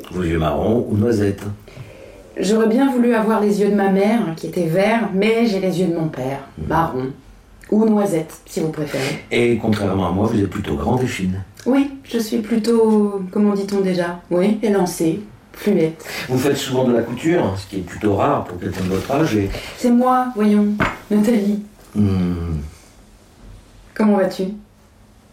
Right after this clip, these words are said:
Speaker 1: Aujourd'hui ?
Speaker 2: Eh bien oui, aujourd'hui.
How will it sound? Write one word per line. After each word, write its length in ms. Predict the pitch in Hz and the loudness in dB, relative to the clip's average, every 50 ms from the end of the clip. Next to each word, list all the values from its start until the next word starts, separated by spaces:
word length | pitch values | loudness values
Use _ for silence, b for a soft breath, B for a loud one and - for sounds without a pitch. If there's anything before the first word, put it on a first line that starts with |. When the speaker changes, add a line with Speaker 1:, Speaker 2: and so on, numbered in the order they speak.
| _ _ _ - - - - - B B B B B B - - 92 | _ _ _ -20 -20 -20 -20 -20 B B B B B B -18 -12 -6
Speaker 1:
Aujourd'hui ? 380 | 92 98 101 104 107 113 127 135 - - - - - _ _ _ _ - - | -2 0 0 2 2 0 -2 -4 -8 -16 -20 -20 -20 _ _ _ _ -6 -4
Speaker 2:
Eh 140 | 160 160 156 | -2 -2 -2
bien 220 | 147 139 131 127 127 | -2 -4 -6 -4 -2
oui, 160 | 151 196 208 - - | -2 -2 0 -2 -2
aujourd'hui. 500 | 202 175 180 170 160 156 160 165 185 | -2 -2 -2 -2 0 0 -2 -2 -2